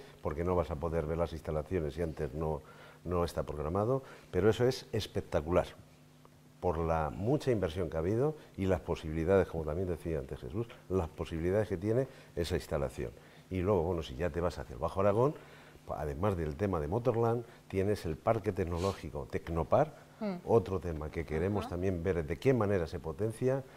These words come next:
Speaker 1: porque todo el tema del motor en Teruel tenemos que ser referente, ¿eh? Allí tenemos muchas posibilidades en lo que es Tecnopar, porque es el complemento de, de, del tema de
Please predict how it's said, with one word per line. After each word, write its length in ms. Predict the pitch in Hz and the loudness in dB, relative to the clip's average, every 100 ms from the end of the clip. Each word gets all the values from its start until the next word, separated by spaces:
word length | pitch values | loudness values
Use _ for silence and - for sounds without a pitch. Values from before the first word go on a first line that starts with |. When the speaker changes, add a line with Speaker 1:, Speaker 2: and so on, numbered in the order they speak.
| - - | -20 -6
Speaker 1:
porque 280 | 80 80 | -4 -2
todo 200 | 82 135 | 4 6
el 100 | 120 | 6
tema 220 | 101 98 90 | 6 2 2
del 120 | 85 | 0
motor 400 | 78 - 90 80 | -2 0 0 2
en 100 | 69 | -2
Teruel 380 | 85 92 120 127 - - - | 0 4 4 4 -6 -18 -4
tenemos 400 | 95 117 127 - | 2 4 2 2
que 120 | 87 | -2
ser 300 | - 107 113 69 87 | 2 2 2 -2 -4
referente, 720 | 87 87 78 82 71 60 57 - - 76 | 0 0 2 2 0 -4 -12 -14 -12 -6
¿eh? 160 | 120 - - | -6 -6 -10
Allí 200 | 82 101 | -2 0
tenemos 280 | 98 95 85 | 2 2 2
muchas 320 | 82 143 127 - | 0 2 0 -2
posibilidades 680 | 92 90 85 85 101 107 | -4 -4 -2 0 0 0
en 160 | 90 73 | -4 -4
lo 100 | 82 | -2
que 100 | 90 | -4
es 120 | - | -6
Tecnopar, 460 | 87 73 73 - - - - - - | -8 -6 -6 -6 -8 -12 -20 -18 -8
porque 180 | 78 101 | -2 2
es 80 | |
el 140 | 95 80 | 2 4
complemento 840 | 95 82 95 101 127 120 165 165 - - - | 2 4 4 6 4 6 4 4 -14 -18 -8
de, 540 | 87 92 90 80 78 73 78 | -2 2 4 4 2 -2 0
de, 300 | 76 71 64 62 60 | 0 -2 -6 -8 -8
del 220 | 76 73 69 | -6 -4 -2
tema 240 | 87 82 | -2 0
de 220 | 71 64 | -2 -4